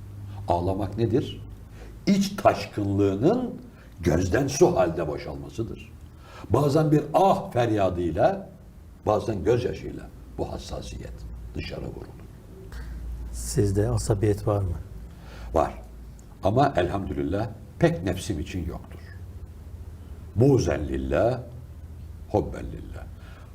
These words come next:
Speaker 1: Fakire yapılan haksızlıkları umursamam. Hakkım olan şeylerden çok kolaylıkla feragat ederim. Ama yola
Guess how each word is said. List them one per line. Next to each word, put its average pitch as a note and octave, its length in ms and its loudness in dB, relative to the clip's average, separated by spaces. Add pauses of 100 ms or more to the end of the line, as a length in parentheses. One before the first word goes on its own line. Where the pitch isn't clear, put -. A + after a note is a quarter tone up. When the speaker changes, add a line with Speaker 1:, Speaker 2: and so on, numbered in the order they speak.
Speaker 1:
Fakire B2+ 380 6
yapılan F#2+ 460 2 (240)
haksızlıkları E2+ 1000 2 (1040)
umursamam. F2 640 0 (1000)
Hakkım G2+ 460 8
olan E2+ 260 4
şeylerden D#2+ 580 -4 (140)
çok F#3 380 -2
kolaylıkla F2 840 2 (400)
feragat E2+ 720 2
ederim. A#1+ 300 -10 (680)
Ama C#2 300 2 (420)
yola E2 540 4